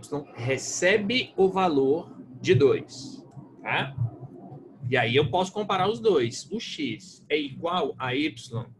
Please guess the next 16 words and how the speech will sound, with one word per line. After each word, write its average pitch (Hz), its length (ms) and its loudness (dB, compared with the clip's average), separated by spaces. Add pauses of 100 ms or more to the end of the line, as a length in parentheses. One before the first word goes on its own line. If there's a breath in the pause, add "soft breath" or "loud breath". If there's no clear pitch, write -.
e 139 60 -4
ele 117 100 -4
vai 110 120 -6
me 113 120 -8
dizer 104 200 -14
que - 80 -8
é 107 40 -8
verdade. 131 640 -10 (1200 loud breath)
Agora 185 200 2
eu 233 60 4
vou 240 80 -2
colocar 226 240 2
uma 214 120 0
outra 233 320 2
coisa 202 340 2
aqui. 113 380 -8